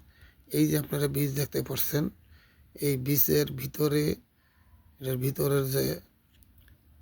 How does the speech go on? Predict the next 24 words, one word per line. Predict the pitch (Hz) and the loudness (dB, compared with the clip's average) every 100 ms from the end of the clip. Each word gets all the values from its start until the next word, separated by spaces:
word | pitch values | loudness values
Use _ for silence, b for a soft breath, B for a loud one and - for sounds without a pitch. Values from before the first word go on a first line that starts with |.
| - - | -20 -12
আহ, | 131 131 139 | -8 -4 -2
ই | 143 | 2
আছে, | 139 135 127 | 2 2 2
ভিতরের | 127 131 143 139 131 | 0 0 0 0 0
যে | 131 | -2
বীজের | 131 135 139 127 | -2 0 0 0
ভিতরে | 131 143 139 | 0 2 2
যে | 131 135 139 - b b b - | 2 0 0 -6 b b b -10
মগজটা | 127 135 135 147 - - | -2 2 4 4 4 0
আছে, | 135 127 131 123 - - b b b b b - | 0 0 0 0 -2 -8 b b b b b -8
সেটাকে | - - 139 147 139 151 135 147 - | -6 -4 -2 -2 -2 0 0 0 -4
আপনারা | 147 147 139 135 | -8 -4 -2 0
দেখবেন | 135 135 139 | 0 0 -2
একদম | 139 139 131 | 0 -2 -2
দবদবা | 127 143 139 143 131 | -4 -6 -4 -2 2
সাদা। | - 135 117 - - - - | 2 0 -4 -6 -10 -14 -20
এটাকে | - 127 131 | -12 -6 -4
যখন | 131 139 139 | -2 -2 -2
ভাঙবেন, | 139 135 143 151 | -4 -4 0 0
ভাঙার | 165 139 139 - | 0 -2 -2 -2
পরে | 143 131 | -2 -2
দেখবেন | 123 127 135 | -2 -2 -4
দবদবা | - 127 120 131 113 | -4 -4 -4 -4 -6
সাদা। | 123 127 160 | -6 -4 -4